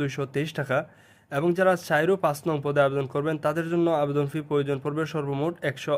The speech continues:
আটষট্টি টাকা এবং যারা ছয় নং পদে আবেদন করবেন, তাদের জন্য আবেদন ফি প্রয়োজন পড়বে সর্বমোট একশো বারো টাকা। এবং যারা অনগ্রসর প্রার্থীরা আছেন, মানে ক্ষুদ্র নিগোষ্ঠী অথবা শারীরিক প্রতিবন্ধী অথবা তৃতীয় লিঙ্গ, তাদের ক্ষেত্রে যে কোনো পদে আবেদন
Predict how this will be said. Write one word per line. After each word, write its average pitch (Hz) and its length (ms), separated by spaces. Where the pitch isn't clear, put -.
আটষট্টি 143 420
টাকা 110 180
এবং 156 240
যারা 185 220
ছয় 196 220
নং 196 160
পদে 185 200
আবেদন 160 260
করবেন, 147 220
তাদের 165 260
জন্য 170 140
আবেদন 143 260
ফি 165 80
প্রয়োজন 139 320
পড়বে 151 300
সর্বমোট 151 420
একশো 131 200
বারো 120 300
টাকা। 110 200
এবং 165 200
যারা 196 160
অনগ্রসর 185 500
প্রার্থীরা 151 380
আছেন, 156 200
মানে 135 160
ক্ষুদ্র 151 280
নিগোষ্ঠী 143 400
অথবা 143 240
শারীরিক 151 300
প্রতিবন্ধী 147 440
অথবা 143 280
তৃতীয় 143 280
লিঙ্গ, 147 160
তাদের 165 280
ক্ষেত্রে 147 280
যে 165 140
কোনো 170 260
পদে 175 180
আবেদন 143 240